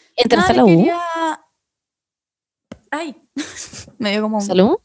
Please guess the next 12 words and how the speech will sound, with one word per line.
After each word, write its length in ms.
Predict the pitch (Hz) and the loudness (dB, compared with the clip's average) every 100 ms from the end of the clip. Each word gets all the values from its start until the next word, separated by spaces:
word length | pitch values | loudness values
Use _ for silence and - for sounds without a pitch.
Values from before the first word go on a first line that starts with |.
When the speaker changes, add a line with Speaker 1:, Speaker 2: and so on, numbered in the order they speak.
| _ | _
Speaker 2:
<clears throat> 920 | 277 277 262 180 - - - - - | -6 2 2 0 -8 -18 -20 -20 -4
eh, 840 | 233 233 226 214 214 214 208 202 208 | 2 4 4 2 0 -4 -4 -4 -4
un 100 | 226 | -4
soponcio. 640 | 247 226 190 170 202 190 _ _ _ _ _ | -4 -4 -4 -6 -8 -8 _ _ _ _ _
Em, 840 | - 240 233 226 214 214 214 208 208 - | -6 -4 -2 -4 -4 -4 -6 -8 -10 -4
nada, 500 | 240 262 403 415 392 | 0 2 4 2 0
quería 1120 | - 285 302 320 320 320 320 320 320 320 311 302 | -2 -2 0 0 -2 -2 -4 -4 -4 -4 -4 -4
hablar 600 | 269 262 254 254 277 269 | -4 -4 0 0 0 -2
sobre 600 | - 269 262 247 247 240 | -6 -2 0 0 0 0
la 100 | 233 | -2
presencialidad. 1000 | 220 - 214 - 208 196 185 190 262 - _ _ _ _ _ _ _ _ _ _ _ _ _ - | -4 -4 -4 -4 -6 -4 -2 -2 -4 -8 _ _ _ _ _ _ _ _ _ _ _ _ _ -6
Eh, 1300 | 214 202 196 196 190 190 185 185 185 185 185 208 | -4 -2 -4 -4 -2 -2 -2 -4 -4 -6 -8 -12